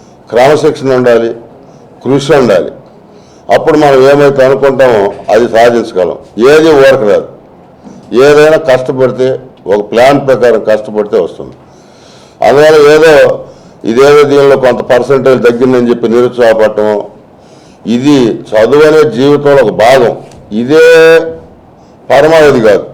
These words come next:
దీనికి దిగులు పట్టడమో లేదా బాధపడటమో పరిష్కారం కాదు.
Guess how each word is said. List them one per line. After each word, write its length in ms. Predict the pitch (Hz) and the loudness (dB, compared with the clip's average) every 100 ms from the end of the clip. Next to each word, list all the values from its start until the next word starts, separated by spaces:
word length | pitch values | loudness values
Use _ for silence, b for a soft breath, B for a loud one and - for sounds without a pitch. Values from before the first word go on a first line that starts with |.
| - B B B | -20 B B B
దీనికి 360 | 95 131 147 135 | -4 -2 0 -2
దిగులు 320 | 117 139 156 | -2 0 0
పట్టడమో 460 | 156 147 147 143 147 | 0 -2 0 0 2
లేదా 160 | 139 | 2
బాధపడటమో 680 | 120 117 131 120 131 - 131 | 0 0 0 0 -2 0 -2
పరిష్కారం 560 | 110 117 117 - 113 95 | 0 -2 -2 -2 0 0
కాదు. 160 | 82 | -4